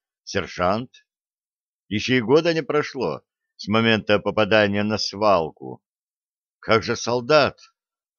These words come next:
Совершенно расстроившись, плюнул на пайку. Не могу сосредоточиться. Столько времени ждал подходящую ситуацию,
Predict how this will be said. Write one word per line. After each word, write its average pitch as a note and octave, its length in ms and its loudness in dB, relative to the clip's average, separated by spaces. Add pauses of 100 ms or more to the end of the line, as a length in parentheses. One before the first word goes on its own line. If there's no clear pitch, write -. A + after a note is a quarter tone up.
(1080)
Совершенно D3 760 2
расстроившись, D3 1160 -4
плюнул A2 460 -2
на F2+ 120 -2
пайку. F2+ 680 -2 (680)
Не A2+ 120 0
могу F#3 320 2
сосредоточиться. C#3 1200 -4 (500)
Столько B2+ 420 2
времени A#2+ 480 2
ждал A2 560 2
подходящую A2 640 0
ситуацию, F#2+ 960 0